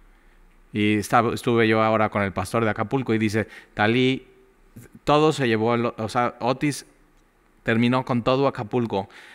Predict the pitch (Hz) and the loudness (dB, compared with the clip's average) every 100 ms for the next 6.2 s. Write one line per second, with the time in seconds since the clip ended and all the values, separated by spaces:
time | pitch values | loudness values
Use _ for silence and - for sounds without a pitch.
0 | - - 113 117 117 127 123 135 143 143 | -16 0 2 4 2 0 0 2 2 2
1 | 127 110 110 110 - 117 123 143 135 110 | 2 2 0 -2 0 0 2 2 2 0
2 | 104 110 107 127 123 98 113 110 98 90 | 2 0 2 2 0 -2 -2 0 -2 -2
3 | 101 92 - - - _ _ _ _ _ | -4 -4 -14 -20 -20 _ _ _ _ _
4 | _ _ _ _ _ _ _ _ _ _ | _ _ _ _ _ _ _ _ _ _
5 | _ _ _ - 127 143 135 127 123 147 | _ _ _ 0 2 2 2 0 0 -2
6 | 147 113 | -4 -10